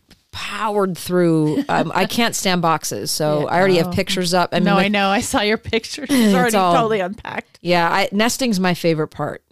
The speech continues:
Speaker 1: It's absolutely my favorite
Speaker 2: So you
Speaker 1: part.
Speaker 2: like to do it as quick as possible?
Speaker 1: Um, no.
Speaker 2: <laughs>
Speaker 1: I love the nest. Like, it doesn't bother. I'm not doing it because I wanna just get it done. I
Speaker 2: I
Speaker 1: actually like
Speaker 2: gotcha.
Speaker 1: it, but I also am not the type of person. I feel very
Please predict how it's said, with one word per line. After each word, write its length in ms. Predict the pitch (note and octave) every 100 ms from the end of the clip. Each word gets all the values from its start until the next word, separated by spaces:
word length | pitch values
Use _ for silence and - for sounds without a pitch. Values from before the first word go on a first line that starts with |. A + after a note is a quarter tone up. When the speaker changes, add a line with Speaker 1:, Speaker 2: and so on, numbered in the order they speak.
| _ _ _ _
Speaker 1:
It's 100 | -
absolutely 400 | F3+ F3 F3 E3
my 120 | D#3+ D#3
favorite 300 | D#3 D3 C#3+
Speaker 2:
So 60 | F#3+
you 60 |
Speaker 1:
part. 80 | F3
Speaker 2:
like 120 | D#3+ -
to 80 |
do 120 | D#3+ D#3+
it 60 |
as 100 | C3+
quick 240 | - C#3+ -
as 100 | -
possible? 560 | - - - - G3 G3+
Speaker 1:
Um, 260 | F#3+ F#3+ F3+ - - _ _
no. 360 | G#3 G3+ D#3 - _ _ _ -
Speaker 2:
<laughs> 800 | D4+ - C#4 - B3 _ _
Speaker 1:
I 120 | G#3 G#3
love 360 | A3 A3+ A3+
the 100 | G#3+
nest. 280 | G3 F#3+ F#3+
Like, 160 | G#3 F#3+
it 80 |
doesn't 400 | G3 G#3+ A3 - - _ -
bother. 340 | F3+ F#3 F3+
I'm 160 | F#3 G3+
not 280 | G#3+ -
doing 260 | F3 G3+ F#3+
it 100 | D#3+
because 240 | E3+ F#3
I 60 | F3
wanna 280 | E3 F3 E3+
just 220 | D#3+ E3+
get 120 | E3+
it 120 | E3
done. 280 | C#3 D#3+ E3+
I 40 | F3+
Speaker 2:
I 20 |
Speaker 1:
actually 260 | F3 E3+ D#3+
like 180 | E3
Speaker 2:
gotcha. 220 | F#3+ G#3 E3
Speaker 1:
it, 40 |
but 120 | F#3
I 100 | F3 F3
also 640 | F#3 - F#3+ E3+ E3 D#3
am 160 | - E3
not 320 | E3 E3+ -
the 80 | E3
type 280 | - D#3+ -
of 120 | D3
person. 360 | - E3 - -
I 140 | F3+
feel 260 | F#3 - G3
very 640 | E3 C#3+ E3+ E3+ E3+ E3